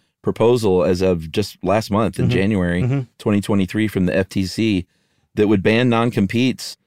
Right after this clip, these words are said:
Speaker 1: uh, altogether, basically, and void the ones that are currently in place,
Speaker 2: <laughs> Yeah.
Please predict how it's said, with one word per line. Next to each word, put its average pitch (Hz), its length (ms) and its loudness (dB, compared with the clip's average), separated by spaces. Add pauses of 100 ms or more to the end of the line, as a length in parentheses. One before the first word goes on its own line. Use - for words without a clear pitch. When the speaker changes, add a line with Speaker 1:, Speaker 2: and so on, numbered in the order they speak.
(320)
Speaker 1:
uh, 90 280 0
altogether, 117 520 2
basically, 95 600 2
and 92 180 0
void 107 260 2
the 110 100 2
ones 107 300 2
that 98 100 2
are 92 80 2
currently 113 440 0
in 87 100 0
place, 85 420 -2
Speaker 2:
<laughs> - 0 -
Yeah. 151 240 2